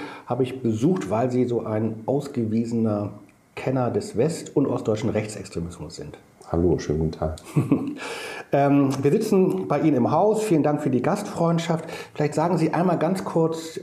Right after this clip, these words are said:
Speaker 1: ähm, weil das jetzt nicht jeder kennt, Miteinander e V, Ihr Arbeitgeber.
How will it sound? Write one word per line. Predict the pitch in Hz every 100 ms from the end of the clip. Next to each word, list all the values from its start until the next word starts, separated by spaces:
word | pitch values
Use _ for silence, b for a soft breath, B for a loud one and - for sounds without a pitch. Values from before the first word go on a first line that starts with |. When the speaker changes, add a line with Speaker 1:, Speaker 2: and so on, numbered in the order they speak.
| -
Speaker 1:
ähm, | 139 139 135 135 131 131 - - - _ -
weil | 113 101
das | -
jetzt | 95
nicht | 107 104
jeder | 101 95
kennt, | - 156 190 185 -
Miteinander | 165 160 139 143 143 131
e | 110 104
V, | - 135 170 208 190
Ihr | 131 135 123 110 - _ _
Arbeitgeber. | 139 147 - 151 147 139 127